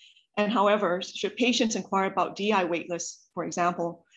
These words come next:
in other geographies, they also have the ability to travel for exam.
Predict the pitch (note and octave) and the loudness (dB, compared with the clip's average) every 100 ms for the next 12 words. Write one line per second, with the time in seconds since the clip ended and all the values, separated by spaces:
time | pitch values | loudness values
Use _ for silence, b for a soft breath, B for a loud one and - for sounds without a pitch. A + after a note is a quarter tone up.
0 | b b - F#3 F#3+ A3 G#3 E3+ E3 E3+ | b b -4 2 4 6 4 4 2 0
1 | E3+ E3 - - F#3 F#3+ G3 G3+ G#3 G3+ | -4 -6 -6 -4 0 2 2 0 0 -2
2 | E3 E3 E3+ F3 E3+ - F3+ F3 F3 E3+ | -4 -2 -2 -4 -8 -2 -2 -2 -4 -6
3 | D#3 F#3 F#3 F3+ | -4 0 2 0